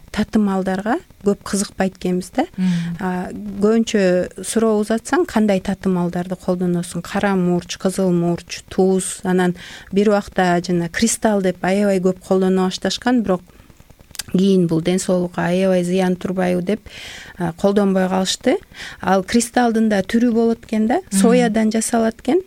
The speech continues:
Speaker 2: Мгм.
Speaker 1: а, табигый кри-, э, кристаллчы. Бирок алар кымбат экен.
Speaker 2: Мгм.
Speaker 1: Кыргызстанга көп деле кирбейт экен да аларчы. А, э, жасалмалары болсо, э, анын курамында соя жок. Ар кайсы эле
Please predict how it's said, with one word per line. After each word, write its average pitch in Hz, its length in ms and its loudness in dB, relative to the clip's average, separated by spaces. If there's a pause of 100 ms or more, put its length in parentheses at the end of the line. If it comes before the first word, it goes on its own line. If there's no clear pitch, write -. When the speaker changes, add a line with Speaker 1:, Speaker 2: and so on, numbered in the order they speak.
(120)
Speaker 2:
Мгм. 196 140 -2
Speaker 1:
а, 170 260 0 (140)
табигый 180 500 0
кри-, 175 220 -8
э, 165 240 -4
кристаллчы. 190 720 -6 (400)
Бирок 208 240 0
алар 196 240 2
кымбат 185 420 0
экен. 156 200 -6 (140)
Speaker 2:
Мгм. 196 120 2
Speaker 1:
Кыргызстанга 165 560 -2
көп 180 240 -2
деле 165 440 -2
кирбейт 175 440 -2
экен 160 220 -6
да 196 200 -4
аларчы. 180 380 -6
А, 165 300 -2 (500)
э, 165 400 -2
жасалмалары 208 800 0
болсо, 226 500 0 (300)
э, 165 420 -4 (240)
анын 180 440 0 (360)
курамында 190 540 0
соя 196 420 0
жок. 208 320 -2 (520)
Ар 190 160 2
кайсы 175 280 0
эле 160 540 -2